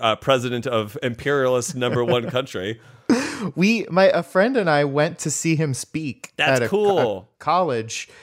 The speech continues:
Speaker 2: um, just, like, the college in the town where we grew up. And it was, like, us and twelve people. There was nobody there, and we made shirts and we, like, met him, and it was, like,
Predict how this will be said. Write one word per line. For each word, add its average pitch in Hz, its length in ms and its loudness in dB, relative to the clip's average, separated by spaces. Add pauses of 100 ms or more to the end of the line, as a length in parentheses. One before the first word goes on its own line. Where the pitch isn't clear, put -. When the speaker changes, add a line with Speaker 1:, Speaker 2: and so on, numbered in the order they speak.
(460)
Speaker 2:
um, 117 480 0
just, 143 180 0
like, 127 180 2
the 143 100 2
college 131 420 2
in 131 180 -2
the 123 80 2
town 120 360 2
where 113 120 0
we 117 140 -2
grew 107 260 -2
up. 113 380 0 (880)
And 127 680 2 (140)
it 151 160 2
was, 143 200 4
like, 135 300 0
us 135 320 2
and 117 180 -2
twelve 110 460 0
people. 107 560 -2
There 139 160 2
was 139 180 2
nobody 123 680 2
there, 107 340 2
and 127 100 0
we 135 100 0
made 127 240 0
shirts 117 480 -4
and 117 120 -6
we, 120 100 -2
like, 113 160 2
met 107 260 -2
him, 113 240 -2
and 110 80 -6
it 117 100 -6
was, 123 200 -6
like, 104 400 -2